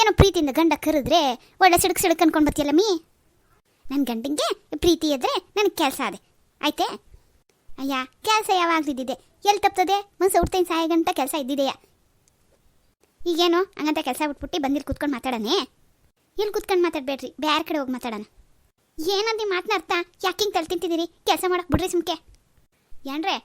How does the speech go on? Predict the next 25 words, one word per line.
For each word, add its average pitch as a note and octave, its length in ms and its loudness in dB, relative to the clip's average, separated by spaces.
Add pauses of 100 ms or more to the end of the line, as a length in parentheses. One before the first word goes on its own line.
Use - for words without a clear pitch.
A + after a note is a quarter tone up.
(220)
ನಾನೇನೋ E4 420 -4
ನನ್ನ C4+ 160 -6
ಹೆಂಡ್ರು D4+ 260 -6
ಖುಷಿ - 240 -4
ಪರ್ಸನ B3+ 400 -6
ಅಂತ A#3 200 -12 (480)
ಏನೋ G#4 280 2
ವಿಷಯ F4+ 220 0
ಹೇಳಕ್ D4 220 -2
ಬಂದ್ರೆ C4 300 -4
ನನ್ನ - 380 -4
ಹೆಂಡ್ರು D#4+ 200 0
ಸಡಕ್ಲಿ E4 240 -2
ಪಡಕ್ಲಿ - 280 0
ಸಿಡಕ್ಲಿ C#4 240 -6
ಪಡಕ್ಲಿ D4 260 -2
ಅಂತಾಳೆ. G#3+ 240 -6 (920)
ಅಯ್ಯೋ, A#3 200 -10
ಅದೇನು C4+ 720 -2
ಅಂತ F4 140 0
ಹೇಳ್ರಿ D4+ 340 0
ಮತ್ತೆ, E4 260 0
ನಾನು D4 160 -2
ಅಕ್ಕಿ F4+ 260 -6
ಸೋಸ್ತಿದ್ದೆ. D#4 680 -4